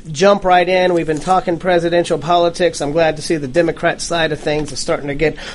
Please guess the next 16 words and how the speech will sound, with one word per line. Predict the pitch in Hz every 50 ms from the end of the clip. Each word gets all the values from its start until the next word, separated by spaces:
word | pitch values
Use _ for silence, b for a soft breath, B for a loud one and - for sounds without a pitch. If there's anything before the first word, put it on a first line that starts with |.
| B B
real | 165 147 170 190 190 185 180
interesting, | 180 175 - 170 156 - - 170 165 165
'cause | - 165 143 -
for | 165 151
so | - - 180 170 165
long | 165 165 170 170 170 160
the | 147
Republicans | 143 139 - 180 208 202 196 - 165 147 135 135
have | 156 135
just | 143 156 143 -
had | 160 143 - -
so | - - - - 214 226 240 220
many | 185 175 160 147 131
candidates, | 120 - - 220 226 226 196 143 120 127 120 - - - - - -
and, | 139 147 147 143 139 139 135 143
uh, | 139 139 139 139 139